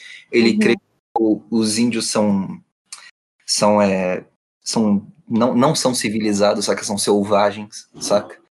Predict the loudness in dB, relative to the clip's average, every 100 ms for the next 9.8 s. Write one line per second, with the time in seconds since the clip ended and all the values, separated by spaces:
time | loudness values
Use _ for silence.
0 | _ _ _ -8 -4 -2 0 2 2 0
1 | -4 _ _ -4 0 2 2 0 -2 0
2 | 0 2 2 0 -2 -2 -2 -6 -10 _
3 | _ _ _ _ -12 -8 -2 2 2 2
4 | 2 2 2 0 2 4 4 2 0 0
5 | -4 -6 -4 -2 -2 0 0 0 0 0
6 | 2 0 -2 -6 -10 _ _ _ _ -2
7 | 2 2 2 -2 -2 0 0 0 0 -2
8 | 0 -2 0 0 0 0 0 0 2 0
9 | 0 -2 -4 -2 0 0 0